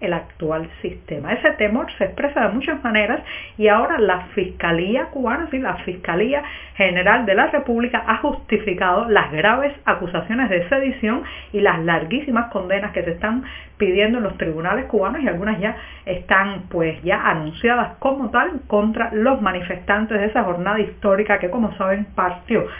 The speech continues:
la historia de Cuba en un punto, fue un parteaguas a partir del cual la situación ha cambiado bastante desde el punto de vista de que el régimen está más nervioso,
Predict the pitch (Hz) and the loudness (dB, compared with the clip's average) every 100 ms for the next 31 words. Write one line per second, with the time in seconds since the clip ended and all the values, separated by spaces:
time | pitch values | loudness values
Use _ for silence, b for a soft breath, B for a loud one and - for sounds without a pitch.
0 | B - 185 185 196 B B B 190 185 | B -2 2 4 2 B B B -6 -4
1 | 185 220 220 214 175 175 226 233 220 - | -2 2 4 4 4 0 2 4 2 0
2 | 170 214 254 240 - 254 240 190 190 208 | 0 2 2 0 -2 0 2 0 -4 -4
3 | 185 190 202 - 180 - 180 202 233 240 | -4 -4 -2 0 0 0 -2 0 0 0
4 | 240 185 165 - 214 196 180 233 240 240 | -2 -2 -4 -2 0 -2 -2 2 2 2
5 | 233 208 190 196 175 180 220 - 214 233 | -2 -4 -2 -4 -2 -2 -2 -2 -2 2
6 | 220 233 240 202 - 220 220 226 180 175 | 2 2 2 0 0 0 2 0 -2 -4
7 | 214 233 196 180 190 202 190 175 160 190 | -4 0 0 0 -2 -4 -4 -4 -6 0
8 | 214 214 190 170 180 - 180 208 311 214 | 2 2 -2 -2 -2 -4 -4 0 2 0
9 | 190 175 247 285 277 269 | -2 -2 -2 -2 -2 -8